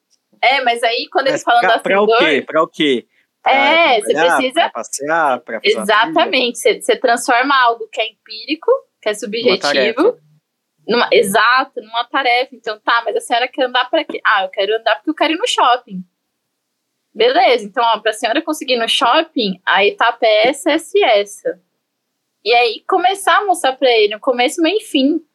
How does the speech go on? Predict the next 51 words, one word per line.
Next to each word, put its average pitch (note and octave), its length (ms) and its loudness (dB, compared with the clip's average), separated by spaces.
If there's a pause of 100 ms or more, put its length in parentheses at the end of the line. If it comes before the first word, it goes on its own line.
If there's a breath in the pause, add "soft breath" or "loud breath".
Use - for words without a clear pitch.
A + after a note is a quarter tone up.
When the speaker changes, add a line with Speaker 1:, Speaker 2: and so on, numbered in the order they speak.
(400)
Speaker 1:
Se - 120 -2
o - 40 -4
paciente E4+ 420 2
não D#4 120 4
sabe B3 280 0
o B3 40 -2
começo, B3 380 -2
meio A3+ 160 -4
e - 40 -20
fim, C4 200 -2
é C4 40 0
que C4 100 -2
às A#3 120 2
vezes, C#4 420 2 (800)
pro D4+ 240 2
terapeuta, D#4 640 0
nem C4+ 220 -4
ele D#4+ 160 -2
sabe, B3 400 0
né? A#3 120 0
Não A3+ 140 -10
tem B3+ 140 -2
na C4 80 -4
cabeça G#3 600 -2 (320)
o A#3+ 100 0
início, A#3+ 440 2
meio G#3 200 0
e - 20 -4
fim A3 140 -4
do - 100 2
tratamento. G3 760 0 (800)
Ele D#4+ 120 4
nem C4+ 180 4
entendeu C4+ 500 2
ainda A#3+ 240 0
o A#3 40 -16
que - 60 -20
tá A#3 60 2
acontecendo A3+ 460 -4
no G#3 80 -20
paciente. G3 580 -6 (200)
Speaker 2:
Ele D#3+ 160 -2
não G3+ 140 0
Speaker 1:
E G3+ 40 2
aí G3+ 100 4
Speaker 2:
sabe G#3 260 0
Speaker 1:
fica C4 160 -10
Speaker 2:
o A#3+ 60 -8
Speaker 1:
difícil. C4 320 -2
Speaker 2:
fim, A2 60 -8
né? B2 260 -10